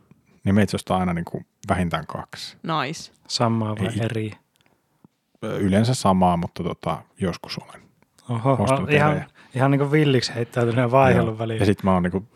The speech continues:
Speaker 1: pettynyt siihen toiseen.
Speaker 3: Onko
Speaker 2: Jep.
Speaker 3: jännittänyt?
Speaker 1: Vanha klassikko, ei
Speaker 2: Ja
Speaker 1: jää
Speaker 2: sit sulla
Speaker 1: toinen.
Speaker 2: on sitä viisi pulloa, ja sit sun on pakko käyttää
Speaker 1: Ei,
Speaker 2: ne.
Speaker 1: kun siis se on yksi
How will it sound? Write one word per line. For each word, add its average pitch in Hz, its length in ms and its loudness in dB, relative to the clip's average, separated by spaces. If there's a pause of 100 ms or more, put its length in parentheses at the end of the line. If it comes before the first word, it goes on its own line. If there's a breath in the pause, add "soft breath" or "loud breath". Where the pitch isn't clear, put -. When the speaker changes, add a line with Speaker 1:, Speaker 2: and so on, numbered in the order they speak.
Speaker 1:
pettynyt 87 400 -2
siihen 87 220 -4
toiseen. 90 400 -4
Speaker 3:
Onko 127 140 0
Speaker 2:
Jep. - 80 4
Speaker 3:
jännittänyt? 131 320 2
Speaker 1:
Vanha 98 280 2
klassikko, - 540 -4
ei 82 60 -6
Speaker 2:
Ja 185 40 -6
Speaker 1:
jää 190 140 4
Speaker 2:
sit 180 160 2
sulla 190 80 2
Speaker 1:
toinen. 185 120 6
Speaker 2:
on 190 80 4
sitä 185 180 0
viisi 185 280 0
pulloa, 170 240 0
ja 160 60 2
sit - 100 -8
sun 180 100 -8
on 123 80 -10
pakko - 160 -6
käyttää 123 280 4
Speaker 1:
Ei, 120 60 2
Speaker 2:
ne. 113 60 0
Speaker 1:
kun 104 100 2
siis 110 200 4
se 113 60 4
on 104 160 2
yksi - 420 0